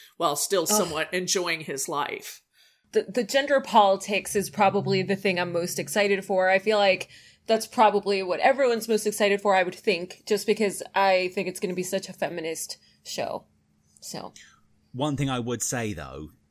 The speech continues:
Speaker 3: with the character of Hugo, I hope, like, you're saying, uh, being, picturing him being a bit like Lorne, like, I hope they almost don't go that far. It would be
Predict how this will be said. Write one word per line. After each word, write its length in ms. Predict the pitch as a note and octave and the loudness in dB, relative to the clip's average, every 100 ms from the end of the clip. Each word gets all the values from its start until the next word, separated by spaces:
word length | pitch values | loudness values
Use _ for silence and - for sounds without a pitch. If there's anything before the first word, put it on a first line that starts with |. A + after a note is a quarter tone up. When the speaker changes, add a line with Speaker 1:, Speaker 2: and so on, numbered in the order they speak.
| G2+ | -6
Speaker 3:
with 320 | B2 D#3 - D3+ | 0 0 -2 -10
the 80 | B2 | -10
character 500 | B2+ B2 A2+ G#2 - | -6 -4 -4 -6 -8
of 260 | G#2 G#2 - | -6 -6 -4
Hugo, 680 | A2+ G#2+ D2 C2+ C2 E2+ - _ _ - - _ | -4 -4 -6 -12 -12 -14 -18 _ _ -20 -20 _
I 80 | A#3 | -4
hope, 420 | - - F#3 F3 _ | -4 0 -2 -2 _
like, 180 | C3+ C3+ | -10 -4
you're 100 | E3+ | -2
saying, 340 | F3 D3+ C3 C#3 | 0 -2 -4 -8
uh, 120 | C3+ C#3+ - | -8 -8 -4
being, 240 | C3 - - | -6 -6 -4
picturing 300 | C#3+ B2 A#2+ | -2 0 0
him 60 | |
being 140 | A#2 A#2 | 0 0
a 40 | |
bit 180 | G#2 A#2 | -2 -2
like 140 | G2+ | -4
Lorne, 480 | G#2+ A2+ D#2+ D2 F#2 - _ _ _ - | -2 -2 -2 -8 -12 -16 _ _ _ -12
like, 160 | B2+ - _ _ - | -12 -12 _ _ -6
I 80 | - | -4
hope 340 | - F#3+ D3+ | -2 -4 -2
they 160 | D#3 D3+ - - - | -2 -2 -8 -20 0
almost 360 | D3 C#3 C3 | 2 4 2
don't 240 | B2+ B2 A#2+ | 4 2 2
go 260 | A#2 A#2 | 2 2
that 300 | A#2 A#2 A#2+ | 2 0 -2
far. 420 | - B2+ B2 D3 C3 | -4 -2 0 0 0
It 140 | C#3 | 2
would 180 | D#3 - | 2 4
be 400 | D#3+ D3 D3 | 4 4 2